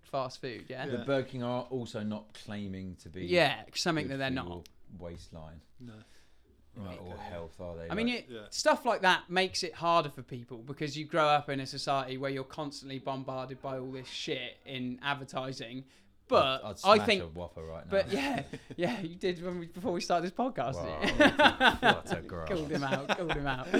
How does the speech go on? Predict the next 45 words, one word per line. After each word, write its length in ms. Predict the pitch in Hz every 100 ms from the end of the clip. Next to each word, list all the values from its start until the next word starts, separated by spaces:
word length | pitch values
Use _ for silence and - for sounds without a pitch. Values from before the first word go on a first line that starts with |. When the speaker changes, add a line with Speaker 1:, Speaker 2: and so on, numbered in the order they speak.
| 339
Speaker 2:
<laughs> 200 | 359 -
Speaker 1:
Yeah. 180 | 143 143
Speaker 2:
Been 220 | - 110
sick. 220 | 104 123
Speaker 1:
Um, 300 | 156 165 165 -
<laughs> 100 | - 359 370 381 370 302 277
I've 140 | 370
been 120 | 370 339
sick. 220 | 349 311 _ 262 294 247 190 -
Um, 340 | 143 139 139 143
Speaker 2:
It 60 | 123 - - -
was 100 | -
Speaker 1:
yeah, 180 | 170 143
Speaker 2:
a 20 |
Speaker 1:
it, 80 | 147
Speaker 2:
chicken 240 | 233 254
Speaker 1:
it 60 | 269
makes 180 | 294 -
it 40 |
Speaker 2:
sandwich. 80 | 170
Speaker 1:
harder 220 | 208 226 165
for 40 |
people. 180 | 139 127
You, 160 | 185 208 - - - - -
we 180 | 185 226
do 340 | 208 254 240
live 300 | 190 202 180
in 80 | 170
a 40 |
world 340 | 160 170 139 139
where 180 | 147 156
it 140 | 156
is 320 | 165 156 151 -
harder 600 | - 165 160 151 135 127
to 380 | - 135 127 - _ _ _ _ - _
undereat 540 | 160 156 135 131 135 135
than 100 | 135
it 220 | 131 135
is 180 | 143 139
much 280 | 165 147 -
easier 200 | 143 139
to 120 | 143
overeat, 400 | 139 143 127 127
right? 240 | 131 135 143
But 220 | 170 -